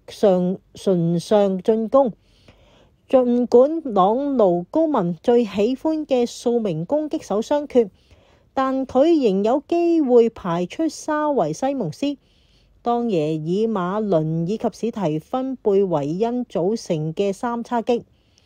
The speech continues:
比起法國嘅人才仔仔，噉樣嘅前場陣容還係略顯寒酸。沙維西蒙斯需要為其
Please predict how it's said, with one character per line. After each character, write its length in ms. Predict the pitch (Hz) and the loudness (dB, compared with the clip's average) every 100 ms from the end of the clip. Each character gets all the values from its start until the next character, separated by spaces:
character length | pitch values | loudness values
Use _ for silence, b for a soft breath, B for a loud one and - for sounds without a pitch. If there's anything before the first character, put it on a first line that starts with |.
| b b _ | b b _
比 120 | 170 | -2
起 140 | 185 196 | 0 -2
法 160 | 196 | -4
國 160 | 190 180 | -6 -4
嘅 180 | 202 180 | -2 -2
人 200 | 147 151 | -4 -4
才 180 | 160 | -4
仔 140 | 160 214 | -2 0
仔， 260 | 233 247 277 b b b - | 0 -2 -4 b b b -4
噉 140 | 262 | 0
樣 160 | 339 320 | 0 2
嘅 140 | 302 | 0
前 520 | - - 208 214 214 | 0 -2 0 2 0
場 460 | 196 - 196 202 202 | -2 -2 0 0 0
陣 400 | 254 254 254 247 | -2 0 -2 2
容 320 | 220 180 180 | 2 2 0
還 220 | 180 185 | -2 -2
係 180 | 190 208 | 0 0
略 220 | 214 185 - | 2 0 -2
顯 200 | 214 254 | -4 -2
寒 220 | 190 143 | -4 -6
酸。 300 | 147 277 262 - b b b b b | -2 0 0 -4 b b b b b
沙 160 | - 214 | -6 0
維 160 | 185 | 0
西 200 | 143 214 | 0 -2
蒙 320 | 220 196 165 170 | 0 0 0 -2
斯 340 | - 254 247 | -4 -2 -2
需 280 | 233 254 247 | 0 2 4
要 100 | 233 | 4
為 240 | 214 196 | 4 2
其 380 | 190 - 165 165 | 0 -2 0 0